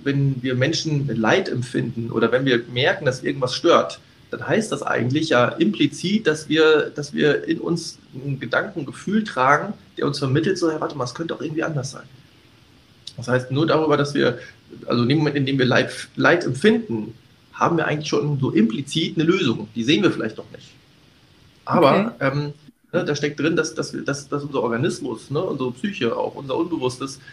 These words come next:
Speaker 1: vermittelt, "Warte mal, das, es, es, es, es, ja, es könnte auch anders gehen." Ne, und
Speaker 2: Nur,
Speaker 1: dann
Speaker 2: ja.
Speaker 1: so, so der,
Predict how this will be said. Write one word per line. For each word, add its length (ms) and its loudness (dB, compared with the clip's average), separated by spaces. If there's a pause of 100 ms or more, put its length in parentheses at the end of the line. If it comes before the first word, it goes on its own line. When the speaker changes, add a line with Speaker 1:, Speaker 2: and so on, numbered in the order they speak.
(160)
Speaker 1:
vermittelt, 680 4 (340)
"Warte 180 -2
mal, 80 0
das, 260 -4
es, 120 -6
es, 280 -14
es, 200 -12 (120)
es, 180 -14 (200)
ja, 120 -4
es 120 -6
könnte 260 2
auch 60 -4
anders 260 0
gehen." 140 -16 (1900)
Ne, 80 -4
und 140 4
Speaker 2:
Nur, 120 8
Speaker 1:
dann 280 -2 (160)
Speaker 2:
ja. 240 -4 (600)
Speaker 1:
so, 100 2 (300)
so 120 2
der, 360 2